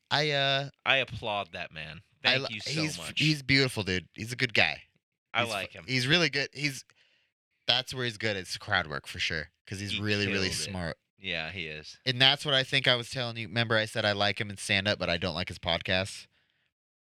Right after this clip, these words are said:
Speaker 2: Yeah.
Speaker 1: I think it's 'cause, like, well, obviously, you can add comedy to your podcast, but if you're a stand-up comedian, you can't just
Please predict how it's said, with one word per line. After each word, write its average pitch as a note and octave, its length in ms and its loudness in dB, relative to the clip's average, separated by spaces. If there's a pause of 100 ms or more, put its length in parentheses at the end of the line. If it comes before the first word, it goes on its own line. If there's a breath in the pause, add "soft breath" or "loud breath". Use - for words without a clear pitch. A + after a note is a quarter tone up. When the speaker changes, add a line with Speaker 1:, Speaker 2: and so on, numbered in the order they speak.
(380)
Speaker 2:
Yeah. G#2 280 2 (360 loud breath)
Speaker 1:
I A#2+ 80 2
think B2 240 4
it's B2 140 0
'cause, G#2+ 220 2
like, F#2+ 240 0 (100)
well, A#2+ 140 2
obviously, A2+ 520 -2 (220)
you G#2 100 -4
can A#2+ 140 2
add G2 180 4
comedy F#2 320 -2
to F2 120 -8
your F2 100 -2
podcast, E2+ 560 0
but - 140 -6
if F2+ 180 -6
you're G2 120 -2
a F2+ 40 -4
stand-up F2 340 -2
comedian, E2 440 -6
you D#2 80 -10
can't C2+ 240 -4
just - 160 -10